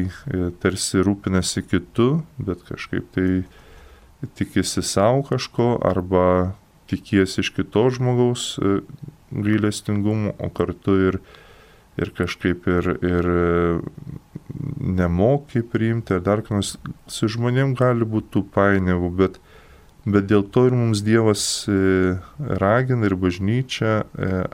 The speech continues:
atkreipk dėmesį į patį Dievą, peržvelk sąžinę ir, ir, ir gyvenk taip, kaip patinka Dievui.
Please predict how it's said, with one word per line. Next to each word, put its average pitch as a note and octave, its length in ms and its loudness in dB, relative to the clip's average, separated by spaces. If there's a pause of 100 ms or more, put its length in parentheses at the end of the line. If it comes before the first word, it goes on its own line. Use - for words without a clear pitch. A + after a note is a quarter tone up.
(160)
atkreipk B2 540 -2
dėmesį B2 540 -2
į G2 80 -14
patį G#2 400 -2
Dievą, G#2+ 420 0 (260)
peržvelk G#2 520 0
sąžinę G2+ 720 0 (880)
ir, F#2 340 2
ir, F#2 320 4 (120)
ir F#2 280 0 (120)
gyvenk F#2+ 720 0 (280)
taip, G2+ 300 0
kaip - 420 -2 (200)
patinka G2 560 0
Dievui. E2+ 540 0